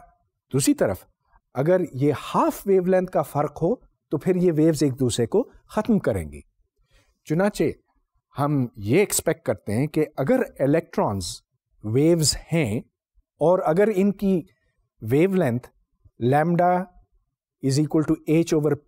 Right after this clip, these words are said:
P है, तो ऐसी सूरत में हमें एक इंटरफेरेंस पैटर्न दिखाई देना चाहिए, या इसको आप डिफ्रैक्शन कह दीजिए। And this diffraction pattern will follow the rule that A into cosine theta R minus cosine theta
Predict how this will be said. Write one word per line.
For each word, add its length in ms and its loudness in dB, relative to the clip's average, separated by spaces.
P 180 4
है, 340 -6
तो 240 -4
ऐसी 380 2
सूरत 420 0
में 140 0
हमें 460 -2
एक 520 -2
इंटरफेरेंस 800 0
पैटर्न 440 0
दिखाई 320 0
देना 280 0
चाहिए, 500 0
या 60 -2
इसको 220 -4
आप 200 -2
डिफ्रैक्शन 540 0
कह 160 0
दीजिए। 400 0
And 160 2
this 240 0
diffraction 600 0
pattern 440 0
will 180 2
follow 420 2
the 180 -2
rule 280 2
that 180 2
A 260 4
into 200 -2
cosine 500 0
theta 540 2
R 60 -2
minus 320 0
cosine 460 0
theta 380 -2